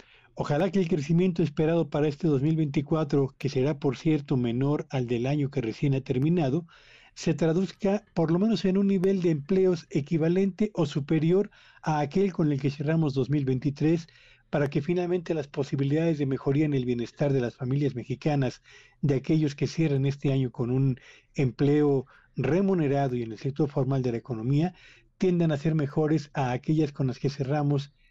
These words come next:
el año dos mil veintitrés. Pero por lo pronto, diciembre del dos mil veintitrés pasará a la historia como el mes con el mayor recorte de personal para el último mes de un año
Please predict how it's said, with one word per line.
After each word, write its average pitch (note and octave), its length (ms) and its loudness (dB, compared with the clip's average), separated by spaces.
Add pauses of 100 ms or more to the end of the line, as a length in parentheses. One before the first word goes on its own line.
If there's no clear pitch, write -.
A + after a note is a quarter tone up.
(140)
el C3 120 2
año C#3 220 2
dos A#2+ 160 0
mil B2 100 -4
veintitrés. A#2+ 520 -2
Pero B2+ 220 0
por C3+ 140 -2
lo C3+ 120 -2
pronto, F#3+ 440 0 (380)
diciembre E3+ 520 0
del C#3+ 140 0
dos C#3 160 2
mil D3 180 -2
veintitrés C3+ 520 -2
pasará C#3+ 400 -2
a - 20 2
la D3+ 80 2
historia D#3+ 540 0 (380)
como C3 260 2
el C3 200 0
mes E3+ 420 0 (640)
con C#3+ 160 0
el C3 140 2
mayor D3+ 600 0
recorte F3+ 680 0
de C#3+ 100 2
personal C#3 600 -2
para A#2+ 260 -4
el B2 160 -4
último D#3+ 440 0
mes C3 240 0
de C3+ 80 -2
un C3 160 0
año D#3+ 320 0